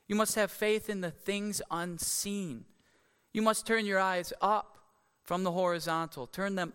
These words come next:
up. For faith is the,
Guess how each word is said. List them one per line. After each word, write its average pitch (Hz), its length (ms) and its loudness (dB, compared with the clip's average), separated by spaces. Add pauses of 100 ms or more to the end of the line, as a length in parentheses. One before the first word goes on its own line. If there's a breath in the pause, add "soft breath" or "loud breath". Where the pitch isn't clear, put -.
up. 196 360 2 (3500 loud breath)
For 160 140 -4
faith 202 480 -2
is - 260 -4
the, 131 200 -8